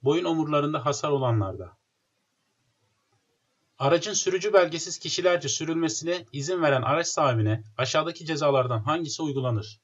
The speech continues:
A. Trafikten süresiz men. B. Yeniden sürücü eğitimine tabi tutma. C. Tescil plaka üzerinden idari para cezası. D. Sürücü belgesinin iki ay süreyle geri alınması.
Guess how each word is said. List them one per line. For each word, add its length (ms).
A. 240
Trafikten 500
süresiz 440
men. 340
B. 60
Yeniden 500
sürücü 320
eğitimine 380
tabi 300
tutma. 440
C. 280
Tescil 400
plaka 280
üzerinden 560
idari 360
para 220
cezası. 640
D. 220
Sürücü 380
belgesinin 460
iki 240
ay 100
süreyle 320
geri 220
alınması. 560